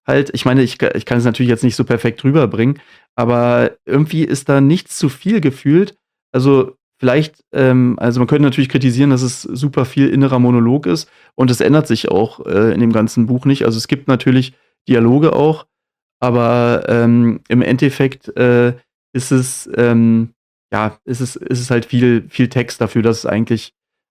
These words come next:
ähm, Comic ist. Ähm, aber das ist halt auch irgendwie der Stil und, äh, alles im Zusammenspiel mit diesen stimmungsvollen Bildern ist halt auch irgendwie so perfekt komponiert, finde ich. Also, da ist kein Strich, ähm, zu wenig, <laughs> aber halt auch keiner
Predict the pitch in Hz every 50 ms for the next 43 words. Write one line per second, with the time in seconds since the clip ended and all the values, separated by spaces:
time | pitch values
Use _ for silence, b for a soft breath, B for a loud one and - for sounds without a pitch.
0 | _ - - 107 107 104 101 101 107 110 - - 120 127 139 123 131 - 117 131
1 | - - _ _ _ _ _ _ _ _ - 120 117 120 120 120 117 101 - _
2 | _ _ _ _ _ - 107 120 131 139 127 143 156 160 170 - - 160 175 170
3 | 160 160 151 151 143 135 139 - - 160 202 220 185 139 - 139 135 135 - -
4 | - - - 98 107 - - 104 147 185 190 - - - - - 165 160 - -
5 | 143 123 127 139 170 180 - - - 160 160 156 156 156 156 151 - - - -
6 | 139 143 135 151 135 139 139 131 - - 139 143 175 175 160 160 - - 151 139
7 | 139 143 143 139 b b b b _ _ - - 135 151 160 165 147 135 110 -
8 | - 143 143 139 - - 135 143 - 139 131 147 139 139 143 143 143 139 B B
9 | B B _ - - 123 - 156 156 156 - - 151 139 123 135 127 127 143 175
10 | - - - 117 117 135 139 - - 127 131 131 127 127 131 B B _ - -
11 | 98 107 131 127 - - - 120 131 151 156 156 - - - 151 151 - - _
12 | _ _ _ _ _ _ _ _ _ - 127 123 120 120 120 120 123 127 - _
13 | - 147 127 120 127 127 147 170 185 196 190 - - - 120 131 123 - - -
14 | 131 123 - 127 120 123 - - 131 131 127 127 127 123